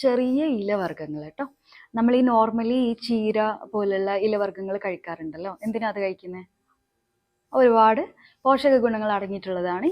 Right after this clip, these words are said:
ഈ ചീര പോലുള്ള ഇലവർഗ്ഗങ്ങൾ. അതിനേക്കാളൊക്കെ പതിനൊന്ന് മടങ്ങ്, ആ, പോഷക ഗുണങ്ങൾ അടങ്ങിയിട്ടുള്ളതാണ് ഈ മൈക്രോ ഗ്രീൻസ് എന്ന് പറയുന്നത്. ചീരയൊക്കെ ഉണ്ടാക്കിയെടുക്കുന്നതിനെക്കാട്ടിലും സിമ്പിളായിട്ട് നമ്മളുടെ അടുക്കളയിൽ ചെയ്തെടുക്കാൻ ഒരു പത്ത്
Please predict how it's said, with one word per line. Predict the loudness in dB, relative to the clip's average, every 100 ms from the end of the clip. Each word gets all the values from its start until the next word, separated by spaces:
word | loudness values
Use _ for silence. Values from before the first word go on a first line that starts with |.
| -2
ഈ | -4
ചീര | -2 -2 -2
പോലുള്ള | -2 -2 -2 -2
ഇലവർഗ്ഗങ്ങൾ. | -2 -4 -6 -10 -10 -16 -20 -20 -20 -8 -4
അതിനേക്കാളൊക്കെ | 2 4 6 4 4 4 2 0 -4 -4 -4 -8 -6
പതിനൊന്ന് | -2 0 2 4 6 4
മടങ്ങ്, | 0 -2 -4 -6 -10 _ _ _ -6
ആ, | -4 -4 -4 -6 -4
പോഷക | -4 -2 -2 -2
ഗുണങ്ങൾ | -4 -6 -6
അടങ്ങിയിട്ടുള്ളതാണ് | -6 -6 -10 -8 -10 -8 -8 -8 -8 -14 -20 -2 4
ഈ | 4
മൈക്രോ | 4 -2 -4 -4 -4
ഗ്രീൻസ് | -4 -4 -4
എന്ന് | -2
പറയുന്നത്. | -2 -4 -8 -10 -14
ചീരയൊക്കെ | -12 -6 -6 -6 -10
ഉണ്ടാക്കിയെടുക്കുന്നതിനെക്കാട്ടിലും | -10 -8 -10 -10 -12 -14 -14 -18 -16 -10 -8 -8 -8 -10 -10
സിമ്പിളായിട്ട് | -8 -6 -4 -2 0 -2 -6 -12
നമ്മളുടെ | -12 -10 -8
അടുക്കളയിൽ | -10 -12 -8 -6 -4 -6 -8 -8
ചെയ്തെടുക്കാൻ | -8 -8 -8 -10 -14 -16 _ _ _
ഒരു | -6 -6
പത്ത് | -12 _ -10